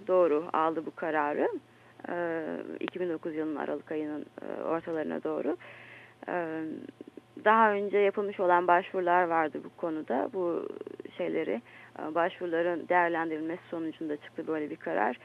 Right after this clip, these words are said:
İşte iki bin yedi yılında Brezilya Devlet Başkanı Lula, e, iki bin on ikide bir konferans yapılmasını ve Brezilya'nın yine bu konferansa ev sahipliği yapmasını,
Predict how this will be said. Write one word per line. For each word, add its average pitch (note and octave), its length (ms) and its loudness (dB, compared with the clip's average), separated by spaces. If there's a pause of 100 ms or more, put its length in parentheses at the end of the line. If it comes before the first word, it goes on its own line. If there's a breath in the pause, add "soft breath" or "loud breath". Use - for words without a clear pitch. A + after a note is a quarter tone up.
(320 soft breath)
İşte - 140 -6
iki - 200 -4
bin G3 140 2
yedi F#3 260 2
yılında F3 560 0
Brezilya E3+ 580 0
Devlet D#3+ 360 -4
Başkanı D#3+ 560 -4
Lula, D3+ 340 0 (520 soft breath)
e, - 40 -8 (520)
iki - 180 -8
bin F#3+ 40 0
on F3 100 0
ikide E3+ 420 0
bir F3 120 0
konferans F3 580 0
yapılmasını F3+ 640 -4
ve D#3 260 -2 (180)
Brezilya'nın E3+ 540 0
yine E3 420 0
bu - 60 -6
konferansa D3+ 640 -2
ev F3 260 2
sahipliği D3 420 -2
yapmasını, - 580 -4